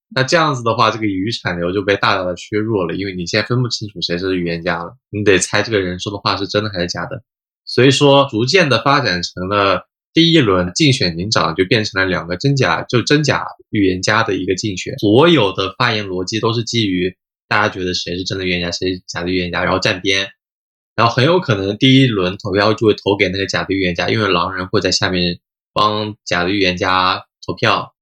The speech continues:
如果假的预言家当选了，然后还要再一轮发言，然后大家觉得，哎，这个票型看着不太对劲，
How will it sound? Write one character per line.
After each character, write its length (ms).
如 80
果 80
假 160
的 60
预 40
言 100
家 180
当 220
选 140
了， 80
然 100
后 100
还 180
要 80
再 180
一 160
轮 240
发 140
言， 100
然 80
后 80
大 100
家 60
觉 80
得， 160
哎， 220
这 100
个 80
票 240
型 340
看 140
着 60
不 100
太 160
对 180
劲， 280